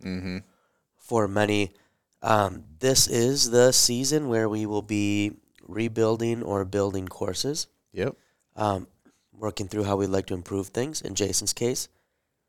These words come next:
Speaker 2: really focusing on grad study, uh,
Speaker 1: Yep.
Speaker 2: especially.
Speaker 1: I
Speaker 2: I
Speaker 1: have, uh, three papers yet, uh, before the end of May, so.
Speaker 2: And then
Speaker 1: So
Speaker 2: you'll be in Saint Louis, uh,
Speaker 1: Yep,
Speaker 2: as
Speaker 1: for a
Speaker 2: part of that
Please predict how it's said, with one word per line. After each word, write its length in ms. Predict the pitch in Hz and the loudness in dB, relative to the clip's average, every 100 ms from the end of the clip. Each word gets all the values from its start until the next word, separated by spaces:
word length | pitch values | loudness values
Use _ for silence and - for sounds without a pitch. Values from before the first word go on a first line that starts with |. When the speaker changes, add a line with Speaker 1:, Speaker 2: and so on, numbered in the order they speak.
| _ _ _ - | _ _ _ 0
Speaker 2:
really 280 | 110 127 107 | 6 6 4
focusing 540 | 107 95 101 104 98 | 0 0 0 -2 -2
on 380 | 90 90 - - - _ | -4 -6 -8 -10 -20 _
grad 320 | - 101 92 - | -6 -4 -2 -2
study, 400 | - 104 151 214 _ _ _ | 0 0 0 -6 _ _ _
uh, 120 | 92 85 | -8 -2
Speaker 1:
Yep. 100 | 87 | 0
Speaker 2:
especially. 560 | 98 - 95 - 160 180 - _ _ _ _ _ _ - | -2 -4 -6 -2 -2 -4 -16 _ _ _ _ _ _ 2
Speaker 1:
I 200 | 110 104 | 6 8
Speaker 2:
I 40 | |
Speaker 1:
have, 300 | 104 92 95 | 8 4 4
uh, 280 | 87 76 95 117 _ _ _ _ | 2 2 -2 -8 _ _ _ _
three 280 | - 110 107 | -12 -2 -2
papers 480 | - 104 101 92 95 | 4 2 4 -2 2
yet, 220 | 90 98 _ | 0 0 _
uh, 200 | 98 82 82 | 2 4 2
before 400 | 85 - 90 87 | -4 -6 -4 -4
the 160 | 87 | -4
end 180 | 85 85 | -6 -8
of 160 | 82 - | -12 -14
May, 400 | - 50 50 - - - | -12 -12 -12 -16 -20 -16
so. 400 | - - 95 - _ _ _ _ _ _ | -10 -10 -10 -16 _ _ _ _ _ _
Speaker 2:
And 100 | 131 | 2
then 100 | 117 | 2
Speaker 1:
So 40 | 101 | 2
Speaker 2:
you'll 100 | 110 | -2
be 180 | 101 101 | -2 -2
in 100 | 92 | 0
Saint 260 | - - - | -2 -2 -6
Louis, 480 | 95 101 135 - | -4 -2 0 -2
uh, 160 | - 60 | -2 -4
Speaker 1:
Yep, 100 | 60 58 | -2 -4
Speaker 2:
as 100 | - | -6
Speaker 1:
for 120 | 87 | -4
a 20 | |
Speaker 2:
part 100 | 104 | -2
of 80 | |
that 40 | 104 | -2